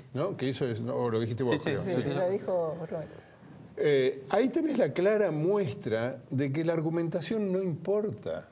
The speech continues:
Speaker 1: No importa, pero esto ya viene pasando con el kirchnerismo y ahora el,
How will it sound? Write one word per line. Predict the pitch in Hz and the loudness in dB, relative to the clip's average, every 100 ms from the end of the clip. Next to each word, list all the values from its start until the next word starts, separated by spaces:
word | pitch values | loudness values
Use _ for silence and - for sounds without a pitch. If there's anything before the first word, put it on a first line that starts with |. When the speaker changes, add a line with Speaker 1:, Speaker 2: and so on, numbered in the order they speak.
| - - | -20 -10
Speaker 1:
No | 147 | -4
importa, | 170 175 185 139 | -2 0 0 0
pero | 104 127 | 0 0
esto | 156 185 - | 2 0 0
ya | 196 175 | 0 0
viene | 185 196 | 2 0
pasando | 139 139 185 170 156 104 | 0 -2 -2 -2 -2 -2
con | 123 | -2
el | 113 | -2
kirchnerismo | 101 110 131 127 143 95 101 98 117 | -2 -2 -2 -2 -2 -4 -6 -6 -6
y | - 120 | -2 2
ahora | 135 156 | 2 2
el, | 127 | 0